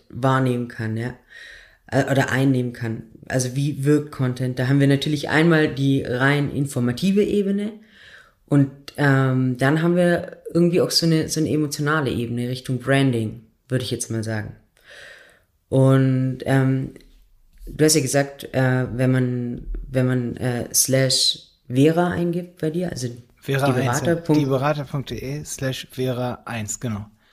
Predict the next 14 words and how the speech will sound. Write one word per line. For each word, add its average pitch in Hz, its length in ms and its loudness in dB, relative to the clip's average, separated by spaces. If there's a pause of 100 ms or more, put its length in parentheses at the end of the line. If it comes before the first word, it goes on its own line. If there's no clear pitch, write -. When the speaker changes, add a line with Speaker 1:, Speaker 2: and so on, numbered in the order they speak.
(440)
Speaker 1:
Genau, 147 320 4 (120)
dann, 180 460 2
ähm, 147 680 -2 (240)
sieht 180 320 -4
man, 160 300 4
dann 139 140 2
sieht 165 160 0
man 156 120 0
eben 135 180 0
ein 135 40 -4
Produktprofil 156 640 -6
von, 127 400 -2
von 123 300 -4
Vera. 165 500 -2